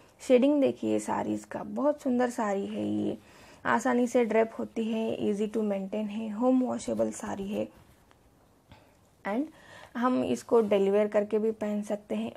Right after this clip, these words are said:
office में भी पहन सकते हैं और कुछ छोटी-छोटी parties है वहाँ पे भी हम लोग इसको पहन सकते हैं। तो all in one combination है। साड़ी के colors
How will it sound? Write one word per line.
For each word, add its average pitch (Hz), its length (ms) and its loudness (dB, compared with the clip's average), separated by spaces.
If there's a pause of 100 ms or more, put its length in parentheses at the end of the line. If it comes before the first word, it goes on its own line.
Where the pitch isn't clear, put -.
office 240 340 -2
में 262 180 2
भी 254 80 2
पहन 214 360 -4
सकते 202 340 -8
हैं 214 240 -8 (640)
और 240 220 4
कुछ - 440 -4 (180)
छोटी-छोटी 233 420 -2
parties 214 540 0
है 233 140 0
वहाँ 214 340 -4
पे 202 120 0
भी 226 140 -2
हम 226 200 -2
लोग 220 180 -4
इसको - 280 -6
पहन 208 300 -6
सकते - 340 -8
हैं। 208 80 -4
तो 285 120 0
all 254 220 4
in 269 160 4
one 262 120 2
combination 202 640 -6
है। 233 200 -6 (560)
साड़ी 254 300 4
के 269 140 2
colors 226 480 4